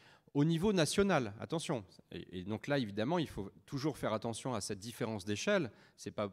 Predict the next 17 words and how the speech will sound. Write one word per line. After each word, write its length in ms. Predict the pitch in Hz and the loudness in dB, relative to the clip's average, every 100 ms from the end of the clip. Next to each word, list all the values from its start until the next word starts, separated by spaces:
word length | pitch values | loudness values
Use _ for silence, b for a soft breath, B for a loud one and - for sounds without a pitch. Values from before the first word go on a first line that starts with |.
| - | -6
c'est 160 | - 92 | -10 -8
pas 100 | 95 | -8
pour 180 | 98 | -6
ça 200 | - 175 | 0 0
qu'on 420 | 170 131 123 - 104 | 0 0 -2 -2 -2
ne 100 | 98 | 2
va 180 | 98 | 2
pas 360 | 95 135 135 131 B B | 2 2 2 0 B B
se 200 | - 113 | -4 -2
souvenir 580 | - 127 120 165 190 107 | 0 -2 2 2 2 2
localement, 840 | 107 120 123 117 131 165 190 190 | 2 2 2 0 2 2 0 -2
individuellement 800 | 120 113 113 113 113 117 135 175 | -2 -2 -4 -2 0 0 2 2
de 80 | 165 | 0
ce 120 | 113 | -4
qui 100 | - | -6
s'est 120 | - 123 | -6 -4
passé. 380 | 143 - 123 | -2 -2 -4